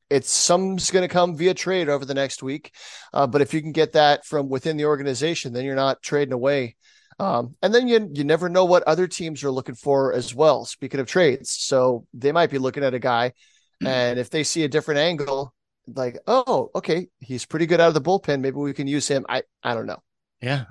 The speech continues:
Speaker 2: interesting. So going on to strike two, Sunday the Missions got four solid innings from Ryan Bergert, but committed four errors and <laughs> went just one for ten with runners in scoring position. As
Speaker 1: That
Speaker 2: they
Speaker 1: sounds
Speaker 2: failed to
Speaker 1: familiar.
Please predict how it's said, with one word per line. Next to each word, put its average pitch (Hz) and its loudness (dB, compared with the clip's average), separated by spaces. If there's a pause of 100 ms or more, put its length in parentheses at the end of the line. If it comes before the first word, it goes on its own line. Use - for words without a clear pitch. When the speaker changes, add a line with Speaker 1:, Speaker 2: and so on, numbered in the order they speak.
Speaker 2:
interesting. 131 -6 (360)
So 156 -4
going 156 0
on 147 -4
to 131 -6
strike 139 -6
two, 123 -4
Sunday 185 -2
the 147 -2
Missions 131 -4
got 123 -6
four 160 -4
solid 143 -4
innings 131 -6
from 131 -8
Ryan 131 -4
Bergert, 131 -4 (420)
but - -8
committed 175 -2
four 196 -4
errors 190 -2
and 147 -4
<laughs> - -4
went 226 -6
just 135 -6
one 151 -2
for 185 0
ten 202 -2
with 156 -2
runners 202 -4
in 165 -8
scoring 175 -2
position. 131 -8 (340)
As 147 2
Speaker 1:
That 156 4
Speaker 2:
they 156 2
Speaker 1:
sounds 185 6
Speaker 2:
failed 196 4
to 143 -4 (180)
Speaker 1:
familiar. 147 2